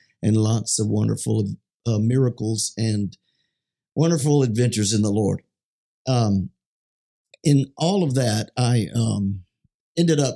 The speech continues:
back in Baton Rouge, Louisiana, and, uh, it, a revival broke out in our home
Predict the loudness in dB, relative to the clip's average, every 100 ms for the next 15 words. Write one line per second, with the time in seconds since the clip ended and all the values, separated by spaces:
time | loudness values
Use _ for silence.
0 | -4 -2 -2 -2 0 0 0 -4 -4 -4
1 | -2 0 0 -2 -4 0 0 0 0 0
2 | -2 -4 -6 -4 -2 -2 -6 _ _ _
3 | _ _ _ _ -6 0 2 2 2 -2
4 | -2 -2 -2 -2 0 2 2 0 -2 0
5 | 0 0 2 2 2 0 -8 0 0 2
6 | 0 -2 -2 -2 0 0 0 0 -2 -6